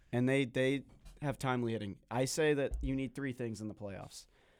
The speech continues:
You need good pitching, good managing, and not good hitting, but good timely hitting. Timely hitting's the key. And they have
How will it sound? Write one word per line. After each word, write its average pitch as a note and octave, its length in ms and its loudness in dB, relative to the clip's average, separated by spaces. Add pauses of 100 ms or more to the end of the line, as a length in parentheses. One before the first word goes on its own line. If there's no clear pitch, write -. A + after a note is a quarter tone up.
(360)
You A#2+ 100 -2
need A#2+ 120 -2
good D3 180 4
pitching, D#3 460 2 (680)
good C3+ 120 8
managing, C#3 640 4 (560)
and A#2+ 140 4
not C#3+ 220 6
good D3+ 180 8
hitting, D#3+ 340 8
but A#2 180 0 (560)
good C3+ 300 4
timely B2 520 6
hitting. F2+ 280 -2 (140)
Timely C#3+ 400 2
hitting's C3 320 2
the A2 80 -4
key. F#2 320 -8 (680)
And B2 380 4 (1080)
they C3 180 4
have C3 320 4